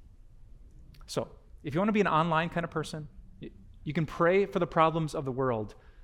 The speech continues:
but please focus your energy and attention and your gifts on the ones that are right in front of you. That's how things change. That's how they get better. But the last answer is my favorite.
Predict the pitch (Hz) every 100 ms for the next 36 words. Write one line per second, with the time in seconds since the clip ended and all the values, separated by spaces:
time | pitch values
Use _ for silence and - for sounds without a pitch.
0 | - - 135 - 180 - 175 165 170 151
1 | 143 143 127 139 139 117 - 131 - 123
2 | 117 117 127 120 113 - 143 123 120 120
3 | 117 110 117 120 113 117 113 110 107 -
4 | - - - - - - - - - -
5 | - - - 147 139 120 131 120 - -
6 | - - - - - - - - - -
7 | - - - - 123 113 110 107 98 -
8 | - - - - - - - - - -
9 | - - - - - - - - 117 -
10 | - - - - - - - - - -
11 | - - - - - - - - - -
12 | - - - - - - - 123 123 127
13 | 127 120 117 101 117 110 117